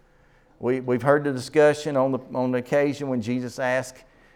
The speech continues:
asked those disciples, "Who do men say that I am?" And of course, Peter, Simon at that point, was willing to stand up. He said, "Thou art the Christ, the Son of the living God." He knew precisely who he was.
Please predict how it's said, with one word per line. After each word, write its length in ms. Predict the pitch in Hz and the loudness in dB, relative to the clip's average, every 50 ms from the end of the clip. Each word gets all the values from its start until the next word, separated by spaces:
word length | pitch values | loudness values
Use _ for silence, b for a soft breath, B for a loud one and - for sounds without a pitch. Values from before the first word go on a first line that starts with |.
| b b b | b b b
asked 360 | - 117 123 131 127 - - | -4 -2 -2 -2 -4 -4 0
those 240 | 135 135 135 123 101 | 2 2 2 2 -2
disciples, 560 | 113 107 - - 135 123 127 120 117 135 117 | -10 -8 -2 0 2 2 2 2 0 -4 -2
"Who 100 | 110 120 | -2 -2
do 80 | 120 123 | 0 0
men 240 | 120 127 131 131 127 | -2 -2 -2 -2 -2
say 220 | - 135 131 123 | 0 0 0 2
that 100 | 117 117 | 4 4
I 240 | 120 123 123 123 123 | 4 4 4 2 2
am?" 240 | 123 123 131 131 117 | 2 0 0 0 0
And 80 | 107 | -2
of 80 | 104 - | -2 -2
course, 380 | 131 131 127 120 - - - b b b b b | -2 -2 -2 -2 -4 -10 -20 b b b b b
Peter, 560 | - 143 156 151 120 110 113 127 170 180 - - - | -4 -2 0 0 0 0 0 -2 -4 -6 -12 -18 -10
Simon 520 | - - 135 127 131 127 110 104 104 104 | -4 0 2 2 2 2 0 0 -2 -4
at 140 | 104 101 - | -4 -2 0
that 200 | 123 110 - - | 0 0 0 0
point, 320 | 131 127 120 131 156 151 | 0 2 2 2 0 -4
was 140 | 123 120 104 | -8 -10 -6
willing 280 | 120 123 131 127 123 117 | -4 -4 -4 -4 -4 -6
to 60 | 110 | -6
stand 300 | - - 139 123 123 143 | -6 -6 -6 -4 -4 -4
up. 140 | 156 147 110 | -6 -6 -8
He 100 | 113 107 | -12 -10
said, 200 | - 113 95 90 | -8 -8 -4 -2
"Thou 180 | 107 113 117 | 0 0 0
art 100 | 120 120 | 0 -2
the 60 | 120 | -4
Christ, 340 | 101 - 131 139 175 220 - | -4 -4 -4 -4 -4 -6 -12
the 80 | - 104 | -16 -16
Son 240 | - - 135 135 131 | -12 -8 -8 -6 -6
of 40 | |
the 60 | 123 127 | -4 -4
living 240 | 139 151 143 127 | -4 -6 -6 -6
God." 280 | 120 143 180 - 131 107 | -4 -4 -4 -2 -4 -4
He 40 | 110 | -4
knew 160 | 127 151 165 | -4 -4 -6
precisely 720 | - - - 139 131 - 156 160 185 202 - - 139 120 | -8 -10 -12 -12 -8 -4 -4 -2 -2 -4 -6 -6 -6 -4
who 100 | 117 117 | -4 -4
he 80 | 113 107 | -4 -6
was. 500 | 98 98 104 101 95 92 - 92 - | -6 -4 -4 -4 -4 -6 -8 -14 -18